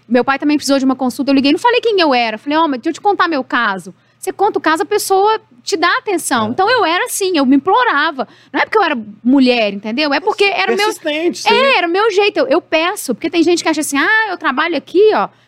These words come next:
Speaker 1: não vou me humilhar, porque eu já tô no lugar que eu", entendeu? A pessoa vai pedir pra, pra dar uma entrevista pra mim, não é assim.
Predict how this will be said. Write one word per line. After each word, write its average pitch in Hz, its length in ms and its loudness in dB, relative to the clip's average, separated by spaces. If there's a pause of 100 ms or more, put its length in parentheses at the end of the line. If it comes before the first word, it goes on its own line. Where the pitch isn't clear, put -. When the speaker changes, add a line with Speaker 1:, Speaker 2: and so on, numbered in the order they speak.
(100)
Speaker 1:
não 440 100 -14
vou 440 140 0
me 381 80 2
humilhar, 214 380 0
porque - 120 -8
eu 285 40 -2
já 359 120 -2
tô 403 220 0
no 453 80 -2
lugar 226 300 2
que 233 80 -4
eu", 196 60 -2
entendeu? 233 280 0
A - 20 2
pessoa 247 240 -4
vai 277 120 0
pedir 349 340 0
pra, 508 140 0
pra - 200 -4
dar 247 140 0
uma 240 80 -2
entrevista 220 380 -4
pra 214 120 -4
mim, 214 140 0
não 320 100 2
é 523 100 -2
assim. 208 360 0